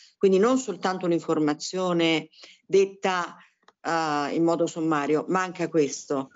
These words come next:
Una verifica con i documenti, e l'utopia vera sarebbe quella di riuscire a capire, sulla base della, della produttività dell'ufficio,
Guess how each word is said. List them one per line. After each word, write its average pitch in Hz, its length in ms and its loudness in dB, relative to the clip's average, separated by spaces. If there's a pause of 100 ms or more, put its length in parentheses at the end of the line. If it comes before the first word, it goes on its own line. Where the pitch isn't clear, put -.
(160)
Una 202 200 2
verifica 196 680 0
con 202 240 2
i 175 60 0
documenti, 156 920 0 (600)
e 220 100 2
l'utopia 208 540 2
vera 202 300 2
sarebbe 175 400 -2
quella 156 440 2
di 175 200 2
riuscire 170 400 0
a 165 80 -2
capire, 160 680 0 (380)
sulla 170 300 0
base 175 360 -4
della, 151 460 2
della 156 240 -2
produttività 170 920 -2
dell'ufficio, 147 840 -6